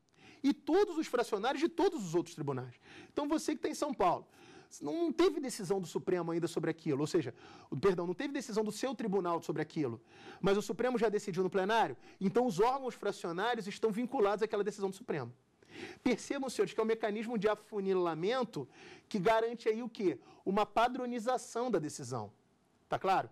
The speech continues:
O objetivo é garantir segurança jurídica, óbvio que é. A reserva de plenário, além de dar celeridade, porque uma decisão vale pra todo mundo,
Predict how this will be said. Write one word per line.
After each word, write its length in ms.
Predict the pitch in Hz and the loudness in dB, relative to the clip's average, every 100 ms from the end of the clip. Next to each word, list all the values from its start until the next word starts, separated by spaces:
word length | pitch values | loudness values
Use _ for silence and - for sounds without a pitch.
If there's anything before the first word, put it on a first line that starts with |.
| - - | -10 -6
O 60 | 160 | -2
objetivo 520 | 175 208 196 - 269 | 0 0 0 -2 0
é 40 | |
garantir 300 | 226 220 202 | 2 2 0
segurança 360 | 233 277 269 359 | -4 -6 -2 0
jurídica, 440 | 294 214 226 - | 0 0 -2 0
óbvio 340 | 156 226 262 156 | 0 2 0 -4
que 140 | - | -4
é. 140 | 127 107 _ _ _ - - - - | -4 -4 _ _ _ -20 -20 -10 -4
A 60 | |
reserva 280 | 135 165 214 | 0 2 0
de 40 | |
plenário, 540 | 220 214 180 202 302 175 | 0 -4 -2 -2 -2 0
além 280 | 175 185 277 | 2 2 -2
de 80 | |
dar 160 | 262 160 | -2 -4
celeridade, 600 | - 143 131 127 180 214 131 | -4 -4 -2 0 0 -2 -6
porque 340 | - - 135 - - - | -8 -4 -4 -6 -8 0
uma 220 | 175 170 | 2 2
decisão 320 | 165 156 147 | 0 -2 -2
vale 120 | 135 | -2
pra 140 | 143 131 | -4 -4
todo 160 | 131 | -4
mundo, 340 | 139 214 240 | 0 0 0